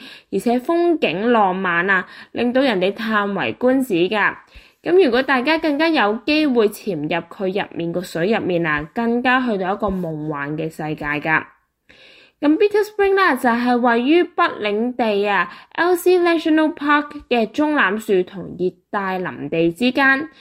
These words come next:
咁距離 Catherine 地區嘅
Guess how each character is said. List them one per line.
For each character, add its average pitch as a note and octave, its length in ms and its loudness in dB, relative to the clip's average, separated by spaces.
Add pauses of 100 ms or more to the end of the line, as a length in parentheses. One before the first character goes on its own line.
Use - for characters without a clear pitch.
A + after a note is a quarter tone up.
(300)
咁 F4+ 160 2
距 F#4 80 0
離 C#4+ 360 0
Catherine F#4 580 0
地 A3+ 160 0
區 C#4 120 -8 (260)
嘅 G#3+ 320 0